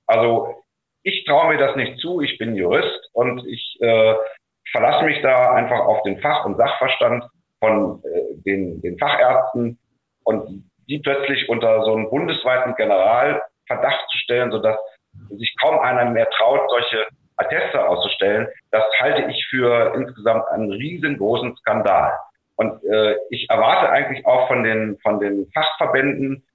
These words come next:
und vor allen Dingen von den Ärztekammern, dass sie sich einmal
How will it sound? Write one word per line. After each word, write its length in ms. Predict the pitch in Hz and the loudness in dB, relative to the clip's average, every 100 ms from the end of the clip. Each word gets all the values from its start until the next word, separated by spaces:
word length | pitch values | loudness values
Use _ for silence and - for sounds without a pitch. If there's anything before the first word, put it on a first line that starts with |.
| _ - | _ -4
und 220 | 110 104 - | -4 -4 -6
vor 140 | - 202 | 0 2
allen 100 | 202 | 2
Dingen 160 | 196 | 0
von 140 | - 151 | 0 0
den 120 | 139 | 0
Ärztekammern, 800 | - - - 147 - 95 90 87 | 0 2 0 -2 -2 0 0 0
dass 160 | 101 | -2
sie 80 | 117 | -6
sich 160 | 117 120 | -12 -2
einmal 380 | 113 127 113 - | 2 2 2 0